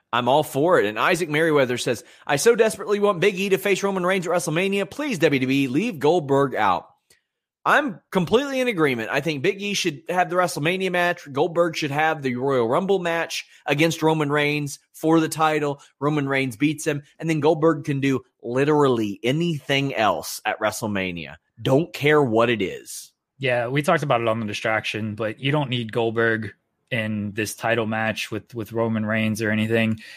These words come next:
Speaker 2: Have him beat a guy like a Dolph Ziggler, who we can beat him and it, you know, people will pop and it'll be fine.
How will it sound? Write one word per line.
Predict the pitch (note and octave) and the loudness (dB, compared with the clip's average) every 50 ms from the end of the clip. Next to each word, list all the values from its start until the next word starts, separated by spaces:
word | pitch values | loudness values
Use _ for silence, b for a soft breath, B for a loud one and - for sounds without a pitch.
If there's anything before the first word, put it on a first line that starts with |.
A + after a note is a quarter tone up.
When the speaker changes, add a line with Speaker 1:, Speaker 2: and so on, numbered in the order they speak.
| B - | B 0
Speaker 2:
Have | - C#3+ | 2 2
him | D#3+ D3+ C3+ | 4 4 4
beat | D3 D#3+ F3 | 4 4 4
a | F3+ | 4
guy | D3+ C#3+ C3+ C#3 C#3 C#3+ C#3+ C#3 C#3 - | 4 4 4 4 4 4 4 2 2 2
like | - B2 C3+ C#3 C#3+ | 2 2 2 2 0
a | C#3 | 0
Dolph | C3+ C3+ B2+ A#2+ A2 A#2 | 2 4 4 4 2 0
Ziggler, | A#2 A#2 A#2+ G#2+ B2+ B2 A#2 A#2 A2+ A2 | -4 -4 -4 -4 -4 -2 -2 -2 -4 -4
who | - B2+ | -4 -4
we | A#2 A#2 | -2 -2
can | A2+ A#2 A2 | -4 -4 -4
beat | G#2+ B2+ C3 B2+ | -2 -2 0 0
him | B2+ B2 A#2+ A#2 | 0 0 0 -2
and | A#2 A#2 | -2 -2
it, | A#2 A2+ A2+ G#2+ - _ | -4 -4 -6 -8 -12 _
you | - B2 | -12 -10
know, | A#2 A2 A2 G#2+ | -8 -8 -8 -8
people | - B2 A2 A#2+ A#2 | -8 -8 -6 -6 -8
will | G#2+ - | -8 -6
pop | - B2 A#2+ A2+ A2+ A2 - - | -4 -2 0 0 0 -2 -6 -8
and | A#2+ A#2 | -8 -6
it'll | A#2 A2+ A2 | -6 -6 -6
be | A2 | -6
fine. | G#2+ - - B2 A#2+ A#2 A#2 A#2 A2+ | -6 -4 -2 -2 -2 0 -2 -2 -4